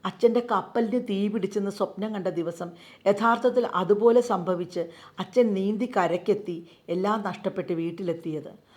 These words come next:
ബോംബെ കലാപത്തിനിടയിൽപ്പെട്ടത്, തലനാഴിരയ്ക്ക് രക്ഷപ്പെട്ടത്,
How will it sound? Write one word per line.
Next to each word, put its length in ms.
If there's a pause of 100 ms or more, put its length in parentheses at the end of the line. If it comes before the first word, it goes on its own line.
(220)
ബോംബെ 440
കലാപത്തിനിടയിൽപ്പെട്ടത്, 1300 (400)
തലനാഴിരയ്ക്ക് 720
രക്ഷപ്പെട്ടത്, 760